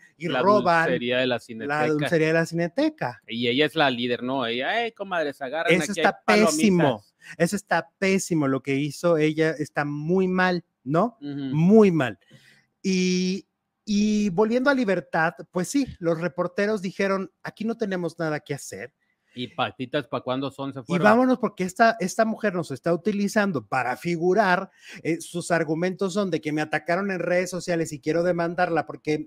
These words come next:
Speaker 1: sus fans me atacaron, lo cual es totalmente ilógico, ¿no? Porque
Speaker 2: Ujú.
Speaker 1: entonces, ¿cómo? O sea, los famosos no son responsables de sus fans, obviamente.
Speaker 2: Claro.
Speaker 1: O sea, no son responsables
Speaker 2: Y lo
Speaker 1: de
Speaker 2: que
Speaker 1: lo que
Speaker 2: dijo la
Speaker 1: hagan
Speaker 2: Wendy,
Speaker 1: sus
Speaker 2: pues, le
Speaker 1: fans.
Speaker 2: dio cachetada con,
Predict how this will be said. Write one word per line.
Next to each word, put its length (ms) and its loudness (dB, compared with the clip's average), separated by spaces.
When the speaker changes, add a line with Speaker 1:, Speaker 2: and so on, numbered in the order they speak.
Speaker 1:
sus 240 -10
fans 240 -4
me 80 -2
atacaron, 460 -2
lo 100 -4
cual 160 -2
es 100 -4
totalmente 880 -2
ilógico, 1040 2
¿no? 360 8
Porque 220 6
Speaker 2:
Ujú. 60 6
Speaker 1:
entonces, 400 2
¿cómo? 400 2
O 120 -4
sea, 280 0
los 320 -2
famosos 520 2
no 120 4
son 160 0
responsables 600 -2
de 100 -4
sus 200 -12
fans, 560 0
obviamente. 720 0
Speaker 2:
Claro. 760 -20
Speaker 1:
O 120 -6
sea, 100 0
no 180 2
son 300 4
responsables 540 2
Speaker 2:
Y 20 4
lo 60 4
Speaker 1:
de 60 4
Speaker 2:
que 40 4
Speaker 1:
lo 60 4
que 60 0
Speaker 2:
dijo 120 2
la 60 6
Speaker 1:
hagan 140 4
Speaker 2:
Wendy, 180 -2
Speaker 1:
sus 60 -12
Speaker 2:
pues, 100 -8
le 60 0
Speaker 1:
fans. 100 0
Speaker 2:
dio 320 -4
cachetada 1080 -6
con, 560 -14